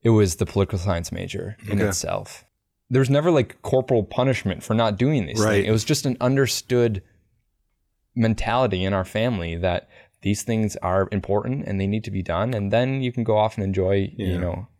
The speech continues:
Speaker 2: So it's a combination, it sounds like, of some unspoken but pretty clear expectations,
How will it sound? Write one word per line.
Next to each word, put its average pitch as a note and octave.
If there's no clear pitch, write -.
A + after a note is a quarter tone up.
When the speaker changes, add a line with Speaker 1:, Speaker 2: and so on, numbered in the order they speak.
Speaker 2:
So -
it's D3
a E3
combination, C3+
it G2
sounds G2
like, F2+
of F2
some F2
unspoken B2+
but G2+
pretty G#2+
clear G#2+
expectations, F#2